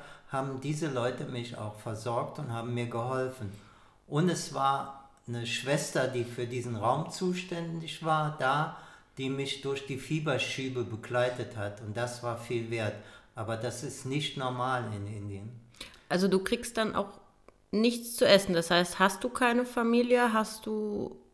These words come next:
Speaker 1: Hast du,
Speaker 2: nix?
Speaker 1: musst du gucken, wie du klarkommst und was du machst. Und du hast nichts zu essen, ist keine Versorgung da.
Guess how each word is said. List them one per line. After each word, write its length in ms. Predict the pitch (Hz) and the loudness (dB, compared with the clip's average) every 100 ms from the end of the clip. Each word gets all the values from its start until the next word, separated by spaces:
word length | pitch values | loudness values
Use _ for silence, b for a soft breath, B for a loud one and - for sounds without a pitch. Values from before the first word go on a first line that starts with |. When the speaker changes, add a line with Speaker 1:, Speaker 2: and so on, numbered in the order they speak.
| - | -14
Speaker 1:
Hast 340 | - 131 - - | -6 -6 -2 6
du, 40 | |
Speaker 2:
nix? 180 | 175 131 | 6 6
Speaker 1:
musst 240 | 139 - | 0 -2
du 80 | 151 | -6
gucken, 420 | 127 156 151 139 | -4 -4 -4 -4
wie 140 | 123 123 | -4 -4
du 140 | 120 | -4
klarkommst 680 | 117 123 123 127 165 165 156 | -2 2 2 2 0 0 -2
und 140 | 135 | -4
was 240 | 117 120 - | -2 -2 -4
du 80 | 117 | -4
machst. 400 | 113 143 - 139 | -2 -2 -4 -8
Und 720 | 131 127 127 127 123 - 120 | -8 -8 -8 -8 -10 -12 -12
du 120 | 127 127 - 127 | -10 -10 -10 -10
hast 260 | 131 - 143 | -8 -8 -6
nichts 360 | 147 147 - | -6 -6 -8
zu 80 | 123 | -6
essen, 260 | 110 110 107 | -6 -6 -8
ist 140 | - | -8
keine 300 | - 120 117 | -6 -4 -6
Versorgung 640 | 110 107 104 104 104 101 101 | -6 -8 -6 -4 -4 -6 -8
da. 180 | 101 | -8